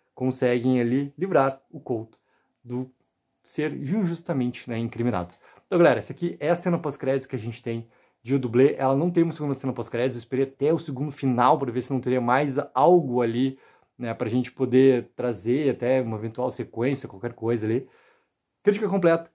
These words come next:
sem spoiler já tá liberada. Depois também teremos aqui crítica completa com spoilers. Galera, coloquem embaixo nos comentários o que que acharam sobre a cena, expectativas, se vão ou não vão assistir o filme também.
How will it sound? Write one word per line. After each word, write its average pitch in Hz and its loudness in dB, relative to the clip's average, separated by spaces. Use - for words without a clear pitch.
sem 160 -2
spoiler 151 -2
já 117 -14
tá 135 -4
liberada. 127 2
Depois 131 -10
também 127 -2
teremos 120 -4
aqui 117 -10
crítica - -16
completa 120 -6
com 113 -12
spoilers. 180 2
Galera, 131 0
coloquem 139 -4
embaixo 139 -2
nos - -20
comentários 127 0
o - -20
que 139 -10
que 139 -4
acharam 127 2
sobre 113 -8
a 104 -8
cena, 190 2
expectativas, 156 -4
se 127 -14
vão 131 2
ou 139 2
não 131 2
vão 127 0
assistir - -6
o - -4
filme 170 2
também. 196 2